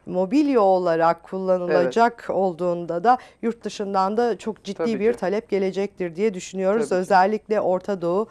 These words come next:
Speaker 1: belki de bu konuda
Speaker 2: Hı hı.
Speaker 1: sizi çok yorabilir, değil mi?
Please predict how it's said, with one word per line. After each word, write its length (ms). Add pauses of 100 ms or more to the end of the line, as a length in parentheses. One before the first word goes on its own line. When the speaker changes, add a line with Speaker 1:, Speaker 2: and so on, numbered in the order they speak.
(280)
Speaker 1:
belki 340
de 160
bu 80
konuda 460
Speaker 2:
Hı 40
hı. 40
Speaker 1:
sizi 640 (260)
çok 340
yorabilir, 760
değil 180
mi? 120